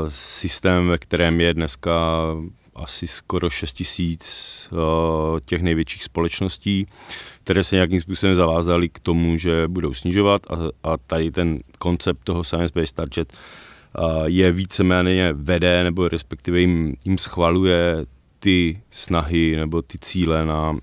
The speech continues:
na to snižování, eh, ve shodě právě s tou Pařížskou dohodou. A ten systém C F M, neboli řízení uhlíkové stopy, je to, co se děje vlastně předtím, což znamená, eh,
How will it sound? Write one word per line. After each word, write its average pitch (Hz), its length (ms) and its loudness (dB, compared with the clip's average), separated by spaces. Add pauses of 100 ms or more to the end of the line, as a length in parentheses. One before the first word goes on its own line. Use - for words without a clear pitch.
na 87 140 0
to 98 140 -4
snižování, 82 880 0
eh, - 720 -2
ve 90 180 2
shodě 90 320 4
právě 80 400 0
s - 80 -6
tou 85 260 -2
Pařížskou 90 520 0
dohodou. 78 360 0 (720)
A 80 760 2 (240)
ten 101 480 4 (160)
systém 95 720 2 (160)
C - 180 -2
F - 220 0
M, 104 460 4 (220)
neboli 87 600 4 (340)
řízení 104 380 4
uhlíkové 101 380 2
stopy, 95 320 0
je 104 100 6
to, 98 160 -4
co 95 120 -6
se 101 140 -4
děje 92 220 2
vlastně 90 300 -2
předtím, 71 500 -6
což 85 120 -6
znamená, 87 540 0
eh, - 540 -14